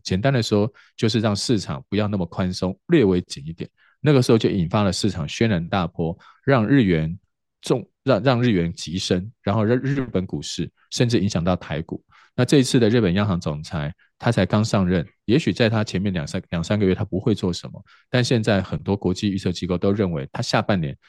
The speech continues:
会去调整这个货币宽松政策。他一旦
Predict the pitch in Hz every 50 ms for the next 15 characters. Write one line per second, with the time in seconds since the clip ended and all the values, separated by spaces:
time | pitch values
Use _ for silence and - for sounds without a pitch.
0 | _ _ - 123 120 - - - - - 90 80 104 120 - 82 69 - - 98
1 | 92 87 - 80 - - _ _ - - 107 104 95 87 - 92 90 - 87 85
2 | 85 - 85 78 85 - - 78 76 _ _ - _ _ - - - - 113 117
3 | - 139